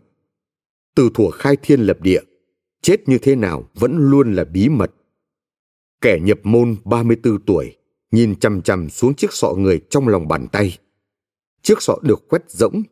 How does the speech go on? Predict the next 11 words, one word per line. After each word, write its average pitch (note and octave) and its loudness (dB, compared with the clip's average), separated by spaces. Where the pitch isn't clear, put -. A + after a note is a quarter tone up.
như C#3 4
một A2 -2
cái B2 -2
bát C3 -4
đựng A#2+ 0
đầy G2+ 2
rượu D#2+ -2
vang G2+ -2
màu F2 0
đỏ D2 -2
máu. D2 -4